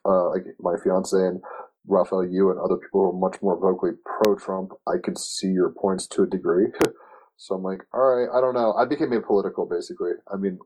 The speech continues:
for better or worse. So that's kinda where I'm at with this. I'm just like, "I can't control this. I can only control myself, and hopefully I don't flip shit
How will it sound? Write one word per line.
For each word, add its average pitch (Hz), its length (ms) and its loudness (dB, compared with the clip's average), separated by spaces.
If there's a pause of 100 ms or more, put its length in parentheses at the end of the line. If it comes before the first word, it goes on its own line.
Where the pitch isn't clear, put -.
(140)
for 95 80 -14
better 92 160 0
or 80 80 -2
worse. - 300 -6 (320)
So - 120 0
that's 139 140 2
kinda 135 140 2
where 113 180 2
I'm 104 100 2
at 101 120 -2
with 92 120 -10
this. 90 240 -4
I'm 95 80 -10
just 92 140 -8
like, 95 220 2
"I 110 160 2
can't 123 400 -2
control 107 480 0
this. 143 360 0 (320)
I 107 120 2
can 107 100 -2
only 104 160 4
control 101 420 2
myself, 104 720 0
and 98 140 -8
hopefully 98 340 -2
I 92 200 2
don't 104 320 0
flip 104 240 -2
shit 107 420 2